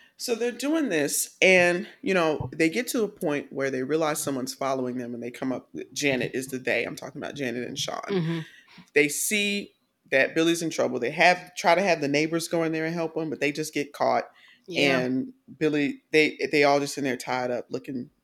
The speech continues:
Speaker 1: uh,
Speaker 2: Dumb.
Speaker 1: miserable and helpless.
Speaker 2: Yeah.
Speaker 1: Yeah, and dumb. <laughs>
Speaker 2: <laughs>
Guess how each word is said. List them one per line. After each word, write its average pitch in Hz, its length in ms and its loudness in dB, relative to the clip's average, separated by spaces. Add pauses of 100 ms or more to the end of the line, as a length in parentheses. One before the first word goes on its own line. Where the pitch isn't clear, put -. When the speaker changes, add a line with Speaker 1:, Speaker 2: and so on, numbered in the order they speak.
(220)
Speaker 1:
uh, 123 180 -2
Speaker 2:
Dumb. 196 80 -6
Speaker 1:
miserable 165 540 0
and 135 140 -6
helpless. - 500 -8 (360)
Speaker 2:
Yeah. 156 220 -6
Speaker 1:
Yeah, 156 180 6
and 143 120 0
dumb. - 440 4
<laughs> - 0 -
Speaker 2:
<laughs> - 300 2